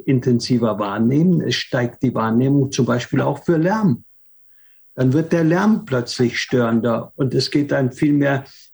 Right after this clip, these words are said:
äh, auf den Geist, wenn die Kinder, äh, äh, toben und Krach machen oder wenn Autos vorbeifahren.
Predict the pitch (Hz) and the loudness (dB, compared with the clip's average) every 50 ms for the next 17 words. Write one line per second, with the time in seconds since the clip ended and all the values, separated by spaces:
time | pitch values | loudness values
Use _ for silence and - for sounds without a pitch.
0 | _ _ - 139 143 139 135 147 147 - - 160 143 131 120 135 139 156 170 160 | _ _ -4 -4 -2 -2 -2 -2 -2 -2 -2 0 0 0 0 0 0 -2 -2 -4
1 | - - - - - 143 127 120 139 139 - - 165 175 170 165 160 139 147 151 | -4 -6 -6 -4 -2 -2 0 0 0 -2 0 0 0 0 0 0 -2 -2 -2 -2
2 | 156 151 151 147 147 143 139 131 135 143 147 147 143 139 131 - 143 147 156 160 | -2 0 0 0 0 -2 -2 -4 -4 -4 -2 -2 -2 -2 -2 -2 0 2 2 2
3 | 156 160 156 139 135 143 135 127 123 127 131 - _ - - 156 156 151 - - | 2 2 2 2 0 0 -2 -2 -4 -6 -12 -18 _ -8 -4 -4 -4 -2 -2 -2
4 | 156 151 131 - - 151 147 139 120 131 123 120 123 120 120 - 131 143 143 - | -2 -2 -2 -2 0 2 2 2 2 2 0 2 2 2 2 2 0 0 0 -2
5 | 160 151 - - 156 147 131 139 135 143 143 - 156 156 156 151 | -4 -4 -2 -2 -4 -2 0 0 0 -2 0 0 0 0 0 -2